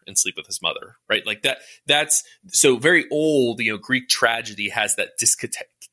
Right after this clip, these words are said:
get, discatastrophic element where suddenly, uh, life seems normal and it takes a really sharp, sudden turn for the worse. But what Tolkien wanted to do was take the stories of discatastrophe that he studied professionally, and he loved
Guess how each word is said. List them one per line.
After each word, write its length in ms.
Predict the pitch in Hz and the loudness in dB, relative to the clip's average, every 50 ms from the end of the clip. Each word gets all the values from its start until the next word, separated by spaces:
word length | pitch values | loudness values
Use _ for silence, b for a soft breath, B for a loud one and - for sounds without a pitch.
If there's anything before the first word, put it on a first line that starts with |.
| _ _ | _ _
get, 260 | - 165 165 - - - | 2 2 2 2 2 0
discatastrophic 920 | 170 165 - - - - - 143 135 123 - - 135 120 117 - - - | 2 2 2 0 0 0 -2 -2 -2 -2 -4 0 0 0 0 -2 -6 -6
element 460 | 101 104 101 98 92 69 62 - - - B B B B B | -6 -6 -6 -6 -10 -10 -8 -8 -8 -8 B B B B B
where 100 | 117 107 | 0 2
suddenly, 760 | - - - 151 151 151 147 143 139 139 131 127 123 113 - B B B B B B | 4 4 2 2 0 0 -2 -4 0 2 2 2 2 0 -2 B B B B B B
uh, 200 | - 104 107 104 | 0 0 0 0
life 240 | 107 120 135 135 | 0 -2 0 0
seems 360 | - - - 143 131 123 120 - | 0 0 0 0 -2 -2 -2 -4
normal 680 | 127 120 120 127 123 117 117 117 113 113 110 107 - b b b b b _ - | -2 2 2 2 4 4 2 2 2 0 -2 -4 -8 b b b b b _ -2
and 260 | 113 107 107 104 87 | 0 0 0 -2 -4
it 160 | 95 110 - - _ _ _ _ | -4 -6 -6 -6 _ _ _ _
takes 280 | - - 131 117 - - | -6 -4 -2 -2 0 0
a 140 | 101 95 95 - - - - | 0 -2 -2 -4 -10 -8 -6
really 240 | 131 123 120 120 | -4 -4 -2 0
sharp, 360 | 110 - - - 110 101 - - | 0 0 0 2 0 0 2 0
sudden 280 | - 113 104 98 92 | 0 0 -2 -4 -4
turn 220 | - - 107 98 90 | -6 -6 -6 -8 -12
for 100 | - - | -12 -14
the 120 | 82 85 - | -12 -10 -6
worse. 400 | 95 82 - - - - - - B B B B B B B B B _ _ | -6 -6 -4 -2 -2 0 -2 -2 B B B B B B B B B _ _
But 340 | - 143 - 160 - - - | -10 -4 -2 -2 -2 0 0
what 280 | 147 160 151 - - - _ _ _ _ _ - | 2 2 2 0 -2 -12 _ _ _ _ _ -6
Tolkien 480 | - - - 262 269 269 - 185 139 127 | -4 0 2 2 2 2 2 0 0 2
wanted 260 | 123 135 139 131 123 | 0 0 0 0 -2
to 80 | 123 110 | -6 -8
do 480 | 107 107 - 127 131 120 110 98 95 | -4 -2 0 0 0 0 0 -2 -4
was 300 | 92 95 107 107 - - | -4 -4 0 0 0 0
take 440 | - - - 170 156 151 - - _ _ | 0 -2 0 0 -2 -2 -4 -14 _ _
the 120 | 139 123 110 | -8 -2 0
stories 640 | - - - - 151 147 151 147 147 135 120 - | 0 0 0 0 0 0 0 2 2 4 4 2
of 80 | 113 104 | 0 0
discatastrophe 960 | - - 131 - - - 127 - - 117 107 107 - - 110 - - 110 104 | -2 -2 0 0 0 -2 -4 -4 -2 0 0 -2 -2 -8 -10 -8 -4 -2 -2
that 100 | 101 - | -2 -2
he 160 | - - 131 | -2 -2 0
studied 460 | - - - - 120 117 110 104 - - | 2 2 2 2 -2 -4 -4 -10 -10 -12
professionally, 720 | 110 - - 175 175 - - - - - - - 123 123 | -6 0 0 0 2 0 -4 -8 -12 -14 -16 -16 -16 -16
and 120 | - 107 | -18 -14
he 100 | 104 127 123 | -10 -8 -6
loved 420 | 117 113 113 117 113 - - - | -2 0 0 0 -2 -6 -14 -20